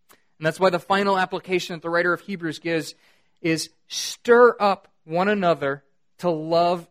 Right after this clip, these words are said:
and good works. Stir up one another to love and good works. You can see it in verses twenty-four and twenty-five. He says, "And let us consider how to stir up one another to love and good works, not neglecting to meet together, as is the habit of some,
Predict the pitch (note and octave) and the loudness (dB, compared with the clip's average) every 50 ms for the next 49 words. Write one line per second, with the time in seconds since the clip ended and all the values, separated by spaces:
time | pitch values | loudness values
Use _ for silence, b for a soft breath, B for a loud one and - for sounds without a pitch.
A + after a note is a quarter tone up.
0 | _ F3+ D#3+ D#3+ D3+ C#3 - E3 D#3 D3 C#3+ C#3+ D3 C3+ B2+ B2 - - - - | _ -12 -12 -12 -12 -8 -6 -6 -6 -6 -4 -2 -2 -2 -2 -4 -8 -10 -10 -10
1 | - - - _ _ _ _ - - - - G#3 G3+ G#3+ A3+ G#3+ A3 - G#3 G3+ | -10 -12 -18 _ _ _ _ -14 -14 -4 0 2 2 4 2 2 0 -2 -6 -4
2 | G3 F#3 E3+ E3 E3 - E3 D#3 D#3 D3+ D#3 F3 E3 E3+ E3 D#3+ D3+ C#3+ - - | -4 -2 -2 -2 -4 -4 -6 -6 -6 -6 -6 -6 -10 -10 -6 -6 -6 -6 -6 -10
3 | D#3 - D#3+ - - - F3 E3+ E3 E3 D3+ D#3 D#3+ D#3 - D#3 - - - F3 | -16 -18 -16 -16 -10 -6 -6 -6 -6 -6 -6 -6 -6 -6 -8 -14 -18 -12 -10 -8
4 | E3+ F3 - - F3 E3 D#3+ - - F3 E3+ D#3 _ D3 C#3 C3 B2+ B2 - _ | -8 -8 -10 -8 -8 -8 -8 -8 -12 -16 -16 -8 _ -4 -4 -4 -4 -8 -12 _
5 | _ _ _ _ _ _ _ _ _ _ _ - G3+ F3+ G#3 G#3 G3+ G3 A3 A3+ | _ _ _ _ _ _ _ _ _ _ _ -2 0 2 2 4 4 4 4 4
6 | A#3+ A#3 - - B3+ A3 G3+ - - A3+ G#3+ G#3+ F3+ F#3+ G#3 F3+ F3 - - - | 2 0 0 -4 -4 -6 -4 2 2 2 2 2 0 0 -2 -2 -2 -8 -10 -10
7 | - - A3 A3 A3 A3 G3+ G3+ - - G#3 G#3 G#3+ G3+ G3 F3+ F3 F3 E3+ - | -4 -2 2 2 4 4 2 2 0 -4 -4 -4 -2 -2 -2 -2 -2 -4 -4 -6
8 | F3 E3 E3+ E3+ F3+ F#3 G3+ G#3+ G3+ E3+ G3 F#3+ E3+ D3+ D3 C#3 C3+ - - D#3 | -8 -4 -2 -2 0 0 -2 -4 -2 -2 -4 -2 0 0 -2 0 -2 -6 -12 -12
9 | D#3 D#3+ F3+ G#3 A#3 - - B3 A3 F#3+ G3+ G3+ G3 - - - G3 F3+ - - | -6 -2 0 0 0 0 -2 -2 0 2 0 0 0 -2 -8 -14 -14 -14 -12 -12
10 | F3+ F3 F3 G3 A3+ A3 - - E3 D3+ D3 C#3+ C#3+ C#3 D3 D3+ - E3 E3+ E3 | -12 -8 -6 -6 -6 -6 -8 -12 -12 -6 -4 -4 -4 -4 -8 -6 -6 -6 -6 -4
11 | G#3 G3+ E3+ - F#3+ - E3+ F3 E3+ E3+ D#3+ D#3+ D3+ - - - D3+ C#3 C3 C3+ | -6 -8 -8 -10 -10 -6 -4 -4 -4 -4 -6 -8 -8 -10 -10 -10 -8 -8 -8 -10
12 | D3 | -14